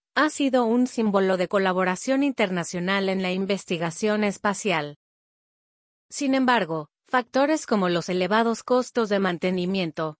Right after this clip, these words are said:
y la obsolescencia tecnológica han llevado a planificar su retiro. El proyecto encomendado a SpaceX busca asegurar que el desmantelamiento de la estación se realice de manera segura y eficiente.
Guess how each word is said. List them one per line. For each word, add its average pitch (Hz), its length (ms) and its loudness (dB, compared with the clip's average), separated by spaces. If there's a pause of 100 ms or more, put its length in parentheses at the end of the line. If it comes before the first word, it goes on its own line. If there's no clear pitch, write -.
(120)
y 220 100 -2
la 214 200 2
obsolescencia 214 840 0
tecnológica 196 880 0
han 226 140 2
llevado 202 400 2
a 175 80 2
planificar 190 760 -2
su 214 140 -2
retiro. 180 580 -4 (1120)
El 247 180 2
proyecto 240 540 2
encomendado 202 720 0
a 180 80 0
SpaceX 262 760 -4
busca 247 460 2
asegurar 208 580 -2
que 220 140 0
el 208 100 -2
desmantelamiento 196 1080 0
de 196 120 0
la 170 100 0
estación 233 540 -2
se 208 180 0
realice 208 540 0
de 254 100 2
manera 214 460 0
segura 208 420 0
y 180 140 -2
eficiente. 170 800 -4